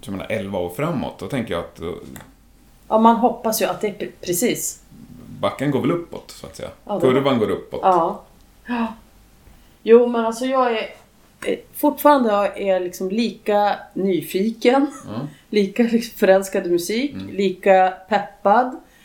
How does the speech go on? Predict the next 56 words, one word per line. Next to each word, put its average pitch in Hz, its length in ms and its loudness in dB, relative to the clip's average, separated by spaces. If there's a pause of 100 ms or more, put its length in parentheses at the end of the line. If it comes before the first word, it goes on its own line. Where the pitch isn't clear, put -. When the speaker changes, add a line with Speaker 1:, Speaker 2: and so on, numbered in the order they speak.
(720)
Speaker 2:
Och 190 120 -10
kanske 262 220 2
egentligen 226 340 2
till 220 140 -6
och 214 80 0
med 208 120 -2
mer. 214 440 2
Jag, 175 240 -2
jag 185 100 -8
känner 214 280 -4
liksom 196 260 -10
för 196 60 -6
varje 202 180 6
år 269 160 0
som 190 180 -2
går 180 160 0
så 190 140 -12 (260)
får 208 100 0
man 190 140 4
också 180 140 -4
ett 180 80 -4
annat 180 360 -2
typ 311 340 0
av 180 120 4
Speaker 1:
Mm. 160 140 -2
Speaker 2:
mod 156 220 -4
som 190 140 -4
inte 170 200 0
är 156 100 2
så 156 140 -6
mycket 160 420 -2 (300)
"så - 120 -2
här 170 160 0
ska 170 180 -4
man 175 220 2
göra", 185 500 0
som 185 160 -6
jag 160 100 -4
kunde 156 180 -2
vara 143 120 -2
för 143 140 -8
många 151 260 -2
år 139 160 -8
sedan. 160 220 -6
Att 160 240 -12
"jo, 196 120 -2
men 196 140 -4
så 190 100 -8
här 165 100 -6
ska 170 180 -4
det 170 80 -2
se - 200 -4
ut", 190 300 -4
Speaker 1:
Mm. 160 120 -8
Speaker 2:
utan 165 200 2
nu 165 260 -2